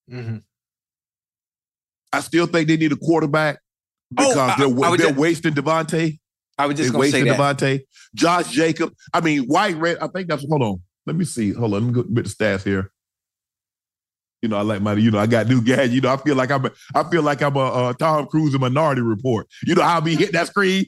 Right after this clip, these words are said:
Speaker 1: Yeah.
Speaker 2: I be hitting the screen, be, <laughs> yeah, yeah, that's what I be doing. Uh, Zay, uh, Z White,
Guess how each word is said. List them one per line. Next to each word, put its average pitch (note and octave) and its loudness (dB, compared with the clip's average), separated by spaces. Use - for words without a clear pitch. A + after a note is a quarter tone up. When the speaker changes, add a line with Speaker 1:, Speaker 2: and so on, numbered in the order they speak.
Speaker 1:
Yeah. C#3+ 2
Speaker 2:
I G3 2
be G3+ 2
hitting G#3+ 2
the G3+ 0
screen, G#3+ 0
be, F#3+ 0
<laughs> - -8
yeah, A3+ 4
yeah, G3 2
that's G3+ 0
what G3 0
I F3+ 0
be E3 -2
doing. E3 0
Uh, D3 0
Zay, F#3 0
uh, D3 2
Z E3+ -2
White, F3+ 0